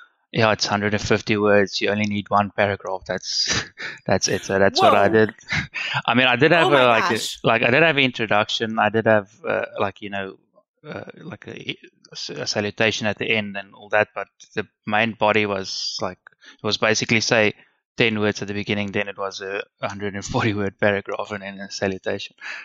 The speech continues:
Speaker 2: Oh, good Lord. Okay. So I don't know where you saw that advice. Oh, man. Wh-, this is what I don't understand. Like, how someone could have the wrong information about ielts, but take it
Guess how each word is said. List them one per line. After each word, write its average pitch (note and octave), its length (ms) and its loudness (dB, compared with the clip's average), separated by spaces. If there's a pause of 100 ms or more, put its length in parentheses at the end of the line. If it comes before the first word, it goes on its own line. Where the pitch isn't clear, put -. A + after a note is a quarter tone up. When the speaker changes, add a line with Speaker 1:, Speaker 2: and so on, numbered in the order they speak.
(840)
Speaker 2:
Oh, E4+ 160 2
good C4 280 -4
Lord. G3 360 -2
Okay. C4 320 0 (140)
So D4 200 0
I D#4 200 6
don't A#4+ 320 4
know D#4+ 60 0
where E4+ 200 4
you A4 160 0
saw C5+ 140 0 (160)
that B4+ 280 4
advice. A#4+ 520 2
Oh, E4 340 0
man. D#4+ 540 2 (400)
Wh-, D4+ 360 0
this C#5 140 6
is F5+ 220 -4
what B4 200 4
I E4+ 80 4
don't D4 260 0
understand. A#3+ 640 0
Like, A3 160 0
how D#4 300 2
someone D#4+ 640 0
could C#4+ 140 -6
have B3+ 260 2
the A#3 100 -4
wrong A3+ 480 2
information A3+ 640 -2
about G3+ 260 2
ielts, F#3+ 560 2
but C4+ 260 4 (680)
take E4 260 0
it E4 140 -2